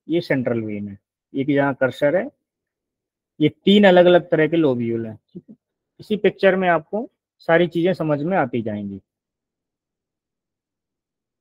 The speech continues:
ठीक, पोर्टल ट्राइड। पोर्टल ट्राइड क्या होता है? हेक्सागोनल के प्रत्येक कोने पर पोर्टल ट्राइड होते हैं, जिनमें निम्न शामिल होते हैं। क्या-क्या होते हैं?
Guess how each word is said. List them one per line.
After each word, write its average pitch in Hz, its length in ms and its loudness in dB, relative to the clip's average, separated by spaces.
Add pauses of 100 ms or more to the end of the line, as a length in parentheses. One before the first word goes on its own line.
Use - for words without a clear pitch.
(500)
ठीक, 220 280 -2 (800)
पोर्टल 214 420 6
ट्राइड। 143 500 2 (920)
पोर्टल 196 360 2
ट्राइड 220 360 4
क्या 220 120 2
होता 220 300 0
है? 226 240 -6 (400)
हेक्सागोनल 185 800 0 (1400)
के 226 60 2
प्रत्येक 233 500 0
कोने 175 280 -2
पर 233 220 -4
पोर्टल 208 560 0
ट्राइड 185 380 0
होते 139 320 -10
हैं, 107 220 -16 (400)
जिनमें 208 280 -4
निम्न 202 320 -2
शामिल 151 380 -6
होते 127 220 -10
हैं। 123 140 -14
क्या-क्या 170 320 0
होते 190 280 -2
हैं? 202 220 -6